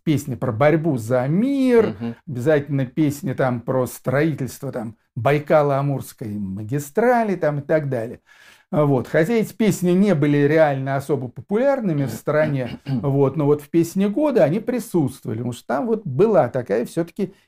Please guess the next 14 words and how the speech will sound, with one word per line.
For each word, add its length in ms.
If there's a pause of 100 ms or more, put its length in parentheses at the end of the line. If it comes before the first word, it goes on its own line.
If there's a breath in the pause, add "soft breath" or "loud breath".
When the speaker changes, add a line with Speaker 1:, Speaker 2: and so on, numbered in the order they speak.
(120)
Speaker 1:
идеологическая 1400 (280 soft breath)
струя. 880 (460)
В 140
Speaker 2:
Да. 20
Speaker 1:
«Голубом 480
огоньке» 480
этого 220
не 380
было. 280 (120)
Была 240
абс-, 280
абсолютно 880
аполитичная 1080
передача. 760